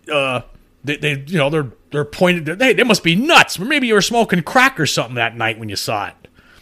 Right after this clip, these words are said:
You know, or whatever. They'll, they'll, they'll, you know, you have these debunkers, these idiots coming out. They're idiots. Debunkers are complete. They, they, they don't even do any research. They just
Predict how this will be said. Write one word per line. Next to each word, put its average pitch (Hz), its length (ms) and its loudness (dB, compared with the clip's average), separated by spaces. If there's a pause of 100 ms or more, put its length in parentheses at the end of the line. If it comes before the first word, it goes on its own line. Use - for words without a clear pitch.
(680)
You 117 100 -6
know, 104 360 -2
or 254 140 8
whatever. 240 520 6 (140)
They'll, 220 120 2
they'll, 220 200 0
they'll, 202 320 0
you 202 60 2
know, 147 180 2 (180)
you 170 120 4
have 185 160 6
these 139 180 0
debunkers, 180 640 0
these 127 220 -6
idiots 170 360 0
coming 151 300 -4
out. 156 200 -2
They're 370 160 0
idiots. 143 360 0
Debunkers 170 480 0
are 123 80 -4
complete. 143 520 -6
They, 147 100 -2
they, 143 160 -10
they 170 140 -4
don't 196 120 2
even 147 420 -2
do 196 180 8
any 165 140 4
research. 143 480 0
They 170 80 0
just 170 240 -4